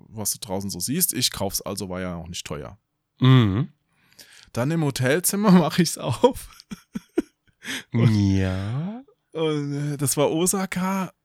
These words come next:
Speaker 1: ja, und, genau, es war Osaka. Ich hab's in, in Osaka gekauft. Und
Speaker 2: Mhm.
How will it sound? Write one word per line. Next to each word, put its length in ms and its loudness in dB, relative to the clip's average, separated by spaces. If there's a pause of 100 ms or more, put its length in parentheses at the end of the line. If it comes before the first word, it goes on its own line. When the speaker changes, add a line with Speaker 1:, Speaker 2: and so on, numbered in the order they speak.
(200)
Speaker 1:
ja, 260 -4
und, 560 -4 (240)
genau, 320 2
es 140 0
war 120 2
Osaka. 640 2 (160)
Ich 140 -8
hab's 260 0
in, 320 -8
in 320 -6
Osaka 400 -10
gekauft. 460 -18 (720)
Und 220 -4 (340)
Speaker 2:
Mhm. 100 -2